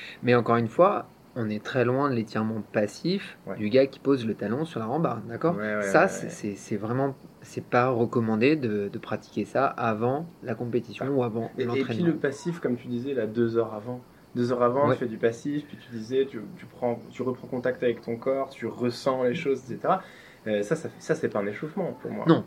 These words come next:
Speaker 1: c'est
Speaker 2: Enfin,
Speaker 1: pas
Speaker 2: je
Speaker 1: un
Speaker 2: veux dire,
Speaker 1: échauffement.
Speaker 2: l'échauffement, il commence cinquante minutes avant, en
Speaker 1: Hmm.
Speaker 2: fait, de ce que j'ai toujours appris.
Speaker 1: Ouais,
Speaker 2: Donc
Speaker 1: bien
Speaker 2: là,
Speaker 1: sûr.
Speaker 2: c'est plus, encore une fois, une question de feeling, une question
Speaker 1: Ouais.
Speaker 2: de...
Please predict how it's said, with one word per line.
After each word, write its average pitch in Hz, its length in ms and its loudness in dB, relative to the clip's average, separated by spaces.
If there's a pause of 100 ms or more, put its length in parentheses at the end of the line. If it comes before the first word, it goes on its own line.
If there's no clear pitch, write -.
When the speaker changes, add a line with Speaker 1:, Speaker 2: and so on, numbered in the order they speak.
Speaker 1:
c'est - 120 -4
Speaker 2:
Enfin, 131 100 6
Speaker 1:
pas - 20 10
Speaker 2:
je - 20 6
Speaker 1:
un 127 40 4
Speaker 2:
veux 127 60 2
dire, 120 140 6
Speaker 1:
échauffement. 120 380 0
Speaker 2:
l'échauffement, - 20 4
il 120 140 0
commence 123 240 -2
cinquante 110 340 -4
minutes 120 220 -2
avant, 147 220 0
en 120 180 0
Speaker 1:
Hmm. 117 40 0
Speaker 2:
fait, 110 140 -2
de 101 120 -6
ce - 120 -18
que - 100 -14
j'ai 104 120 -12
toujours 107 200 -10
appris. 107 260 -6 (420)
Speaker 1:
Ouais, 156 120 8
Speaker 2:
Donc 135 140 8
Speaker 1:
bien 175 100 4
Speaker 2:
là, 180 40 6
Speaker 1:
sûr. 180 100 -4
Speaker 2:
c'est 131 60 -4
plus, 180 340 -8
encore 120 260 2
une 117 100 2
fois, 165 200 -2
une 147 80 -2
question 113 300 -8
de 104 60 -8
feeling, 139 540 -4
une 110 140 0
question 107 340 -2
Speaker 1:
Ouais. 127 60 0
Speaker 2:
de... 110 220 0